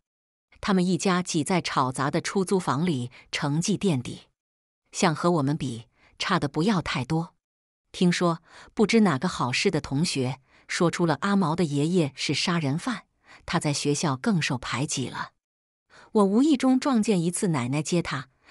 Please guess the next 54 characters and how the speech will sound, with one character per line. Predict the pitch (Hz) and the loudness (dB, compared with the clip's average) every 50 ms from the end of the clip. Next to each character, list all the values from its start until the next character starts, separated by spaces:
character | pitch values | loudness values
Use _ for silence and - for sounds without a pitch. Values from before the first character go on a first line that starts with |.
| - _ - | -20 _ -4
他 | - 180 | -2 0
让 | 175 175 151 151 | 0 2 0 0
奶 | 143 123 131 | 0 0 0
奶 | 143 165 | 0 -2
滚， | 170 - 156 123 - - _ _ _ _ _ _ - | -2 -2 -4 -6 -6 -10 _ _ _ _ _ _ -20
还 | _ - - 180 | _ -2 0 0
说 | 185 - 190 180 175 - - - - _ | 2 2 2 0 0 -2 -8 -18 -4 _
：“你 | 202 190 | 0 2
个 | - 208 | 4 4
没 | 180 190 214 277 | 4 4 4 4
脑 | 311 269 190 131 131 | 4 2 0 -2 -4
子 | - - 247 | -4 -4 -2
的 | 240 220 | -2 -2
傻 | - - 151 135 185 | -2 -2 -2 -2 -2
种， | 220 - 170 - - - _ _ _ _ _ - - - _ | -2 -4 -6 -6 -8 -16 _ _ _ _ _ -20 -20 -6 _
我 | 196 175 | -2 -2
才 | - - 175 | 0 0 -2
不 | 175 - 214 | 0 0 -2
想 | 180 - 175 123 131 | -2 0 -2 -2 -2
给 | - 160 | 0 0
你 | 165 160 139 | 0 2 2
们 | 131 131 | 0 0
家 | 131 - 190 170 | 0 0 -2 0
当 | - 165 135 135 | 0 -2 -2 -2
孙 | - - 175 160 160 | -2 0 0 0 0
子。” | 165 - - - - _ _ _ _ _ _ _ _ _ _ _ _ _ - - - - | -2 -2 -6 -10 -12 _ _ _ _ _ _ _ _ _ _ _ _ _ -20 -20 -8 0
而 | - 220 269 | 2 2 2
冯 | - - 220 247 294 | 2 2 2 4 4
丽 | 349 330 240 | 6 6 4
哪 | 190 160 131 135 | 4 4 0 -2
还 | - - 196 | -2 -2 0
有 | 214 175 131 | 0 0 0
当 | 131 - 240 262 277 | 0 0 0 2 2
年 | 254 170 139 | 2 2 2
的 | 147 160 | 0 -2
风 | - - 196 196 202 | -2 0 0 2 2
韵， | 208 196 160 - - _ _ _ - - - - | 2 2 0 -2 -6 _ _ _ -20 -20 -20 -2
人 | - 180 175 190 | 2 4 4 6
到 | 214 220 175 143 | 4 4 2 2
中 | - 185 185 | 2 4 4
年 | 180 156 139 127 135 151 160 - - _ | 4 4 2 2 0 -2 -4 -8 -18 _
发 | _ - - 190 175 | _ -2 0 0 2
福 | 180 - - 151 | 0 0 -2 -2
发 | 160 - 214 180 180 | -2 0 -2 -2 -2
胖 | - - 175 139 | -2 -2 -2 -2
了 | 131 131 | -2 -2
不 | - 160 135 | -2 -4 -4
说， | - - 151 143 139 - - _ _ _ - - - - | -2 -2 -2 -2 -4 -4 -10 _ _ _ -20 -20 -6 0
被 | - 196 175 | 2 4 4
生 | - - 202 196 196 | 4 2 0 -2 0
活 | - 165 175 | 0 0 -2
蹉 | 175 - - 214 202 | -2 0 0 0 0
跎 | 190 - 147 139 | 0 0 -2 0
的 | 139 156 127 120 | 0 0 0 -2